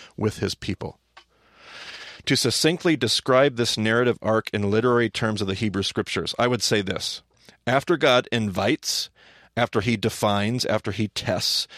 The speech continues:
after he fulfills the covenant relationship with his people in Torah, we are invited to watch the continued evolution and breakdown of this covenantal relationship in the Nevi'im. What was that, Brent?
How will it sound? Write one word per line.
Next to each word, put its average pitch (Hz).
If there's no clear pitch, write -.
after 117
he 117
fulfills 135
the 117
covenant 127
relationship 110
with 101
his 95
people 107
in 117
Torah, 135
we 120
are 135
invited 113
to 127
watch 101
the 113
continued 123
evolution 113
and 110
breakdown 110
of 98
this 101
covenantal 98
relationship 101
in 107
the 101
Nevi'im. 98
What 92
was 92
that, 101
Brent? 101